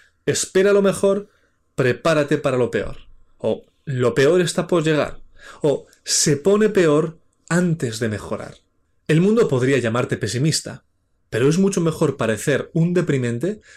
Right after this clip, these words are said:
que estar ciego o que algo te pille por sorpresa. Es mejor meditar sobre lo que podría suceder para detectar debilidades en tus planes,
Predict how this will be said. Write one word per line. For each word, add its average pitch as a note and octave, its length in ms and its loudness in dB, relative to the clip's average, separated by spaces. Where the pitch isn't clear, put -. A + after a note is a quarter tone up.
que - 120 -2
estar - 260 0
ciego F#3+ 420 0
o - 160 -4
que - 120 -4
algo C#3+ 260 0
te C#3+ 80 -4
pille A#2+ 260 -2
por A#2 160 -4
sorpresa. G#2 560 -6
Es F3+ 140 2
mejor G3 420 0
meditar C3 800 -2
sobre A#2 320 -8
lo A2+ 100 -2
que A2+ 140 -6
podría B2 460 0
suceder D3 680 -2
para A#2 240 -2
detectar B2 720 -4
debilidades D#3+ 680 -2
en C3+ 120 -4
tus - 200 -4
planes, F#3 440 0